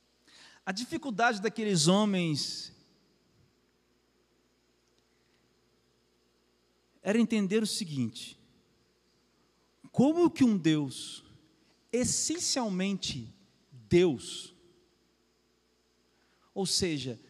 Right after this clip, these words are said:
não tem nada de impuro em Deus, como ele pode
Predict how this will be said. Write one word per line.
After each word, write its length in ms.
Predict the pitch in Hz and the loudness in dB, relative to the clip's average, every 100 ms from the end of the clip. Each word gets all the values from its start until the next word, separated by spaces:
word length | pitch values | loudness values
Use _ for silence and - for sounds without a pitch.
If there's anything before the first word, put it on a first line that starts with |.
| - | -6
não 280 | 160 202 | -2 -2
tem 180 | 202 202 | -2 -4
nada 560 | 196 180 185 285 247 240 | -4 -4 -4 -4 -4 -4
de 240 | 165 214 - | -4 -8 -4
impuro 720 | 247 220 175 - 233 247 196 | -2 0 -4 -6 0 0 0
em 140 | 175 160 | -2 -4
Deus, 640 | 147 180 170 139 - - _ _ _ _ _ _ _ _ _ | -2 -2 -2 -8 -18 -20 _ _ _ _ _ _ _ _ _
como 600 | - 214 262 254 240 226 | -4 0 0 0 0 0
ele 200 | 226 208 | 0 -4
pode 760 | - - 180 196 175 156 202 | -6 -2 0 0 -4 -6 -8